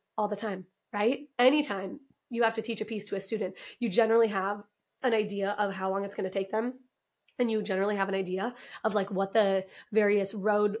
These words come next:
um, excuse me, what the various, like, road marking points that they will reach along the way are. And so the same is true for your business. Um, anytime you want to reach a large goal, you have to work backwards,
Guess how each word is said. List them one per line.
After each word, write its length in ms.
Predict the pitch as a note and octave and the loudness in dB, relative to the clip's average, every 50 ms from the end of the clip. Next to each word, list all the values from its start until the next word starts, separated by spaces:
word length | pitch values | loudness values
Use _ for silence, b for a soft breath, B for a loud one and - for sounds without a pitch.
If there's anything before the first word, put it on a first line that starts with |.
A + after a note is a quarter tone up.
| - _ - | -10 _ -6
um, 400 | - G3+ G#3 F#3+ F#3 F#3 F#3 F#3 G3+ | -4 -2 -2 -2 -2 -4 -6 -8 -10
excuse 280 | G3+ - - A3+ F#3 | -8 -6 -6 -4 -2
me, 80 | G#3 G3+ | -2 0
what 140 | G3 G3 G3+ | 0 0 -2
the 60 | A3 | -2
various, 400 | F#3+ G3+ G3 F#3+ F#3+ F#3+ F#3+ - | -2 0 0 0 0 -2 -2 -4
like, 200 | A3 G#3+ G3 - - _ _ _ _ _ _ _ _ _ _ _ - | -4 -4 -6 -6 -10 _ _ _ _ _ _ _ _ _ _ _ -10
road 380 | A3+ G3+ A3+ A3 G#3+ G#3+ G3 G3+ | -2 2 4 4 6 4 4 2
marking 480 | G3+ G3+ G3+ F#3+ G3 A#3 A3+ A3+ A3 | 0 -2 -2 -2 -2 -2 -2 -2 -2
points 340 | - - A#3 A3 A#3+ B3 - | 0 2 2 2 2 2 0
that 120 | - A3+ G3+ | -2 -2 -2
they 100 | G#3 G3+ | 0 0
will 160 | G3 G3 F#3+ | 0 0 -2
reach 240 | F3+ G#3 G#3 G3+ A#3 | -2 -4 -4 -4 -2
along 300 | G3+ F#3 F#3 F#3+ F#3+ F#3+ | -2 -2 -2 -2 -2 -2
the 80 | F#3 | -2
way 220 | F3 F#3 F#3 F#3+ F#3+ | -2 -2 -2 -2 -2
are. 400 | - F#3+ F3 F3 F3+ A3+ D#4+ - - - B B B B B B B B | -2 -2 -2 -2 -2 -2 -4 -4 -8 -14 B B B B B B B B
And 120 | A#3 A3 | 0 2
so 80 | A#3+ A#3+ | 4 4
the 100 | A#3 A#3+ | 4 4
same 260 | B3 - A3 G#3 G#3 | 4 4 2 2 2
is 120 | A3 G#3+ | 0 -2
true 460 | - - - A3 G3+ F#3+ G3 G3 G3+ - - | -4 -6 -4 -2 0 0 0 0 -2 -6 -4
for 360 | - - G#3+ G3+ G3 G3 F#3 - | -2 0 0 2 0 0 -2 -4
your 120 | A3 A3 | -6 -2
business. 580 | F#3+ C4+ D#4 D4+ C4+ G#3 - - G3+ - - - B B B B B B B | 0 0 0 2 0 -4 -4 -6 -10 -12 -14 -14 B B B B B B B
Um, 560 | A#3+ A#3+ A3+ G#3+ G#3 G3 F#3 F3+ F3 G3 - b b b b b b _ _ _ _ _ _ - | 4 6 6 6 6 4 0 -2 -8 -10 -12 b b b b b b _ _ _ _ _ _ 4
anytime 760 | C4 C4 C#4 D#4 D#4+ D#4 B3 A#3 A3 A3 G#3+ G#3+ G#3 G#3 G#3 - - | 6 6 8 6 4 2 2 2 2 4 4 2 2 0 -2 -4 -4
you 220 | G#3 G3 A3 A3+ | -6 -6 -4 -2
want 220 | G3+ G#3+ G#3 G3 G3 | 0 0 0 0 0
to 120 | - G3+ | -2 -4
reach 180 | G3 G3+ G3 G#3+ | -4 -2 -2 -2
a 60 | G3 | -2
large 300 | G3+ G3 G#3 G3 G3+ G3 | -2 -2 -4 -6 -8 -6
goal, 460 | - G#3+ G3+ G3+ A3+ C4 F#4 E4+ - b b b | -2 -2 0 2 2 2 2 0 -4 b b b
you 120 | b A#3+ F#3 | b -4 -4
have 240 | - - - G3+ - | -4 -4 -6 -2 0
to 80 | A#3+ | 2
work 220 | A3 A3 G#3+ - - | 2 2 0 -4 -4
backwards, 640 | G3+ - - - - G3+ - - - - - - | -4 -6 -6 -8 -12 -14 -12 -12 -12 -12 -12 -14